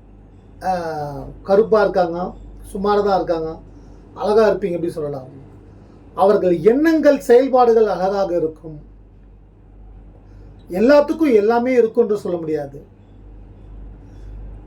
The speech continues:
ஒரு சிலருக்கு அந்த அழகு எண்ணங்களில், செயல்களில்,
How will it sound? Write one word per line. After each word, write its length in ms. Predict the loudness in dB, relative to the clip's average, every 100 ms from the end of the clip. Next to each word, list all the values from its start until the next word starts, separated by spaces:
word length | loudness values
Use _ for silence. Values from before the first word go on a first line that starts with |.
| -20 -18 0
ஒரு 160 | 2
சிலருக்கு 760 | 4 4 2 2 2 2 -4 -10 -20 -20 -20 -20 -18
அந்த 280 | -12 -6 0
அழகு 600 | 4 2 2 0 0 -4
எண்ணங்களில், 600 | -8 -6 -4 -4 -2 -4 -6
செயல்களில், 800 | -4 -2 -2 -2 -2 -4 -6